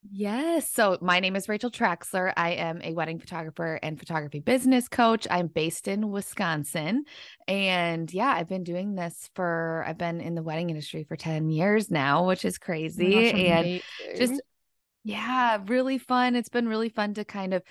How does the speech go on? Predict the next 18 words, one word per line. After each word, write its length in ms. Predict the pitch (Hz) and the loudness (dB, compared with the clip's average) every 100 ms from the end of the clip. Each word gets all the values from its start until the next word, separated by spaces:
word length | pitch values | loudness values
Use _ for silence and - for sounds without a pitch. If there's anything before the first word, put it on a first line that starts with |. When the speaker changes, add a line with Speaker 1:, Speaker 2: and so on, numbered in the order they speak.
| - - _ - | -20 -20 _ -6
Speaker 1:
take 240 | 202 190 | -6 -4
my 120 | 190 | -4
photography 440 | 175 196 185 180 180 | -2 2 2 2 0
business, 480 | 170 170 175 160 | 0 0 -4 -8
grow 280 | - 185 175 | -4 0 0
that, 500 | 165 165 165 160 - - 170 | 2 2 4 4 0 -14 -8
you 140 | 170 | -4
know, 100 | 156 | -4
expand 400 | 151 - 170 160 | -4 -4 -4 -2
my 100 | 151 | -4
associate 640 | 147 - 196 180 196 175 | -6 -4 -2 -2 -4 -6
team 280 | - 180 170 | -6 -6 -4
with 160 | 160 147 | -4 -4
that, 500 | 160 156 147 147 - | 0 2 2 0 -4
and 140 | 156 | -8
be 180 | 156 151 | -4 -2
able 180 | 151 151 | -2 -4
to 320 | - 165 147 | -4 -2 -2